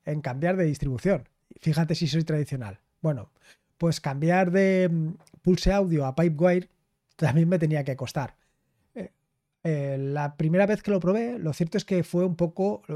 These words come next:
eh, y estoy hablando siempre de Manjaro, fue un poco, eh, un desengaño. Y fue un desengaño porque no me terminaba de funcionar.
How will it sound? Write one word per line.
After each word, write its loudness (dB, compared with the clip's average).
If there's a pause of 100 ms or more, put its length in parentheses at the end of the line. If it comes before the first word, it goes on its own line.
(100)
eh, -10
y 2
estoy 0
hablando 2
siempre -2
de 0
Manjaro, -6
fue -4
un 0
poco, -2 (260)
eh, -6 (120)
un -2
desengaño. -4 (340)
Y 0
fue 2
un 0
desengaño 0
porque -2
no -2
me 0
terminaba -2
de -6
funcionar. -8